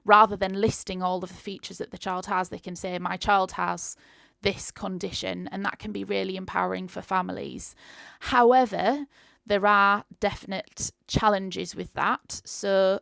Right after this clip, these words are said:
first of all, if they have a very, very rare disease where there is only a few children in the whole world with that condition, actually, all of a sudden, they've got a very, very small support network. Um, and it might be that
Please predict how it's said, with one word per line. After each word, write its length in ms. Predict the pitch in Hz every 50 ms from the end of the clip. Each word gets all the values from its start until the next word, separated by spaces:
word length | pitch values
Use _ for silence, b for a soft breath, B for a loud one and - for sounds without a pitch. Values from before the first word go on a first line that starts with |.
| _ _
first 420 | _ - - 233 220 233 226 -
of 120 | 226 190 214
all, 200 | 208 196 190 196
if 140 | 190 -
they 100 | - 190
have 160 | 196 196 196 208
a 80 | 196
very, 300 | 180 - 214 202 196 196
very 320 | 190 196 196 190 185 190 190
rare 300 | 185 202 196 190 190 185
disease 600 | 190 185 175 - 180 170 143 151 165 185 - -
where 160 | - 185 180
there 120 | 180 185
is 100 | 180 -
only 400 | 202 196 190 185 185 185 180 - _ -
a 60 | -
few 260 | - - 202 190 190
children 380 | - - 202 190 185 185 180 185
in 100 | 180 180
the 80 | 185
whole 240 | 175 190 190 185 185
world 400 | 185 190 185 180 180 185 180 -
with 120 | - 175 -
that 200 | - - - -
condition, 760 | - 185 185 180 202 196 - - - - 185 196 214 233 - B B B B B B B B B B B -
actually, 840 | 226 220 - - - - - 196 180 185 180 185 185 208 220 233 - _ _ _ -
all 180 | 196 202 196
of 120 | 190 185 196
a 40 |
sudden, 380 | 190 - - 214 - 185 180 185
they've 160 | 185 190 -
got 160 | - 196 -
a 40 | 196
very, 340 | 160 196 190 185 180 185 185
very 240 | 175 185 180 175 -
small 500 | - - - 202 208 202 190 185 175 175
support 720 | - - 185 - - 185 180 175 - - - - - - _ _ _ _ _ - _ -
network. 800 | 202 190 175 - - 180 - - 185 208 247 - - - - - _ _ -
Um, 480 | 185 185 180 180 175 175 175 180 185 180 B B B B B
and 100 | - 180
it 80 | -
might 420 | - 196 196 196 208 208 185 - -
be 380 | - - 175 165 196 214 220 _ -
that 440 | 180 185 175 - _ - - -